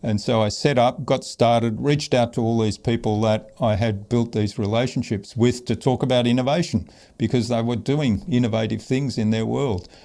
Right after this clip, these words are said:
And so immediately I had twenty or so guests,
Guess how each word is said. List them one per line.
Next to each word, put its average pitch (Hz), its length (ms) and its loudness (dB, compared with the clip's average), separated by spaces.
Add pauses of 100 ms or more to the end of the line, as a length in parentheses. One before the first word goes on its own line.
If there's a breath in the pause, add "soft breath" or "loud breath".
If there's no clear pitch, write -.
(180 loud breath)
And 104 160 -2
so 110 200 2
immediately 120 640 2
I 107 220 4
had 101 340 -2
twenty 117 340 2
or 104 160 0
so 107 280 -2
guests, - 580 -2